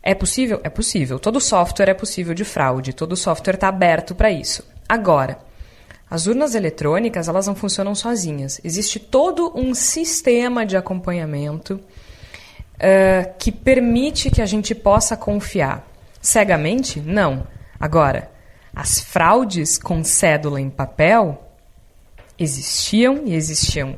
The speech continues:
muito, e eleições foram mudadas por causa de fraudes com cédula em papel. Por quê? Porque o problema estava no sistema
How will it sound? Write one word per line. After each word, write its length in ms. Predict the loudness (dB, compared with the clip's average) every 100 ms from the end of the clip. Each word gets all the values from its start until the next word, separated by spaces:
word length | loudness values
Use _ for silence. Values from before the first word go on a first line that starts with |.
| -10
muito, 640 | -6 -2 0 0 0 -2 0
e 100 | 2
eleições 480 | 2 0 -4 -4 -4
foram 200 | -2 -2
mudadas 760 | 0 0 4 4 4 2 -4
por 140 | -4 -2
causa 300 | 0 2 0
de 100 | -2
fraudes 560 | -2 2 2 0 -4
com 160 | -4 -4
cédula 460 | -2 -2 -2 -2
em 40 | -4
papel. 440 | -4 0 2 2
Por 220 | 0 -6
quê? 220 | -4 -2 -2
Porque 240 | -4 -6
o 40 |
problema 340 | -2 -2 0 -2
estava 260 | -2 -2
no 140 | 0 0
sistema 880 | 0 0 0 -2 0 0 0 -4